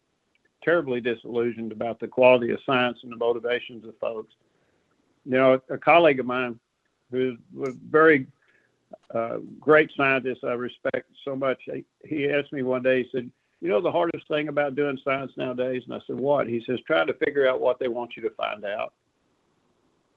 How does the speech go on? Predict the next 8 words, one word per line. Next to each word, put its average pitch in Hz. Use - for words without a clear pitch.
And 123
there, 139
there 139
is 170
a 151
money. 123
And, 135
and, 165